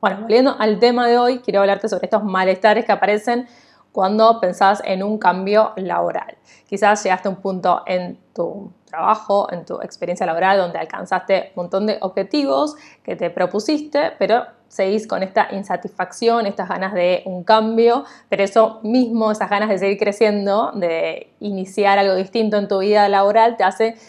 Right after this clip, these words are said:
hace que te preguntes, "¿Estoy valorando lo suficiente lo que ya tengo? Y hay un montón de personas que le encantarían estar en mi lugar", o "No estoy siendo agradecida por las oportunidades que tuve",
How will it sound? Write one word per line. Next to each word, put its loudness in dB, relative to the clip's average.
hace 0
que 4
te -2
preguntes, 2
"¿Estoy 0
valorando 2
lo -4
suficiente 0
lo -6
que -12
ya -8
tengo? 0
Y -20
hay -10
un -8
montón -8
de -10
personas -14
que -10
le -4
encantarían -2
estar -4
en -6
mi -4
lugar", 4
o 4
"No -2
estoy -4
siendo -2
agradecida 0
por 2
las -6
oportunidades -8
que -10
tuve", 0